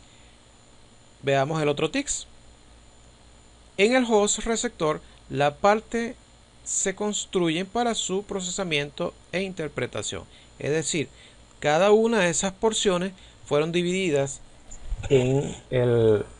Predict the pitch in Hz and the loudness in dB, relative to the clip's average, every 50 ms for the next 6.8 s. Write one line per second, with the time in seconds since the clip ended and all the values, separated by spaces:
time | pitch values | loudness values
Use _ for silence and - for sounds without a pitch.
0 | - - - - - - - - - 143 151 170 196 208 - - 190 156 160 185 | -20 -20 -20 -20 -20 -20 -20 -2 2 4 6 6 4 4 4 4 4 4 4 2
1 | - - - - - - - - - - - - - - 202 247 277 277 - - | -4 -12 -20 -20 -20 -20 -20 -20 -20 -20 -20 -8 0 4 6 6 6 6 4 2
2 | 170 165 160 151 139 139 139 165 233 247 214 165 156 151 156 170 165 - - - | 2 2 2 4 4 4 6 6 6 6 6 6 4 2 2 -2 -6 -10 -16 -8
3 | - 135 139 151 160 190 214 214 - - 214 180 175 190 226 247 - - - - | -2 0 2 4 4 4 2 2 2 2 2 2 2 2 0 -2 -6 -12 -20 -20
4 | - - - - - - - - 202 214 220 202 185 180 175 175 - - - - | -20 -16 -14 -10 -8 -6 0 4 4 6 6 4 2 0 -2 -6 -8 -14 -18 -12
5 | 180 151 135 135 139 151 165 170 180 190 202 202 196 185 185 - 147 143 143 - | -6 -2 2 4 4 4 4 4 2 2 2 2 2 0 2 2 2 2 2 0
6 | - 208 220 247 240 196 170 151 147 175 214 226 - - - - | -2 0 2 4 4 4 4 4 4 4 2 0 -2 -10 -16 -18